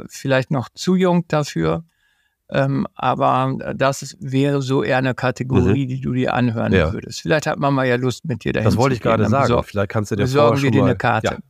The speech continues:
Speaker 2: Ja.
Speaker 1: Ja.
Speaker 2: Und vielleicht können wir schon vorher, kannst du vorher schon mal reinhören, Andrea Berg oder Null zehn neunundneunzig. Ich bin mal <laughs> sehr gespannt, wie dir das gefällt. Das ist ziemlich,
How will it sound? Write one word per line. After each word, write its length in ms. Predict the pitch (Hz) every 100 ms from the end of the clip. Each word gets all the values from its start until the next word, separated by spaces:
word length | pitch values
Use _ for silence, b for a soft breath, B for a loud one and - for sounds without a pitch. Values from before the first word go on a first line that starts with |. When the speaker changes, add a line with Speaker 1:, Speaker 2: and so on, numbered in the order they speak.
| _
Speaker 2:
Ja. 80 | -
Speaker 1:
Ja. 40 | 58 - _
Speaker 2:
Und 100 | 98
vielleicht 200 | 90 95
können 140 | 113 104
wir 80 | 98
schon 180 | 98 87
vorher, 260 | 110 113
kannst 200 | 101 107
du 60 | 104
vorher 280 | - 113 104
schon 140 | 101
mal 100 | 87
reinhören, 500 | 85 95 101 85 82
Andrea 440 | 85 87 85 92 90
Berg 320 | 90 95 101
oder 180 | 95 90
Null 200 | 92 95
zehn 280 | - 95 87
neunundneunzig. 800 | 85 82 82 90 92 - 85 - _ _ _ _
Ich 80 | _
bin 100 | 85
mal 100 | 82
<laughs> 0 |
sehr 220 | 98 104
gespannt, 440 | 101 87 101 98 95
wie 60 |
dir 120 | 92
das 200 | 85 85 -
gefällt. 320 | 90 107 87
Das 120 | 76
ist 200 | 85 -
ziemlich, 380 | 107 101 87